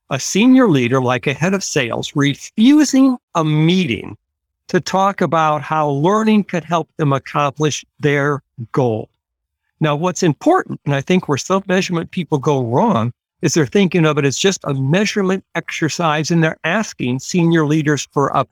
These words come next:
favor. Like, "Would you grant me so I can tell you what I need from you to accomplish my measurement strategy?"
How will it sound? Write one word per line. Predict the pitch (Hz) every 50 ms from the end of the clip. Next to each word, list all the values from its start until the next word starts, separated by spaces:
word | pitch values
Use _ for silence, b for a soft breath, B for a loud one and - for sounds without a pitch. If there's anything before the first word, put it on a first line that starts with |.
| _ _ -
favor. | - 175 185 185 180 165 123 110 - - _ _ _ _ _ _ _ _ _ _ _ -
Like, | - 151 151 - - -
"Would | 156 143 196 240 196 160 160
you | 175 175 156 135
grant | - - 135 135 160 185 233 269 262 -
me | - 127 - - - _ _
so | - - - 165 143 139 -
I | - 156 165 180
can | - - 160 143
tell | - - 170 170 170
you | 160 160 147
what | 135 147 147 -
I | 143 139 135 135
need | 143 147 165 190 208 214 - -
from | - 165 147 135
you | 123 117 117 127
to | - - 156
accomplish | 143 - - - 156 151 147 - 156 143 - -
my | - 147 135 139
measurement | 143 143 160 170 180 - - 151 123 113 107 - -
strategy?" | - - - 123 127 123 127 131 - 139 - - -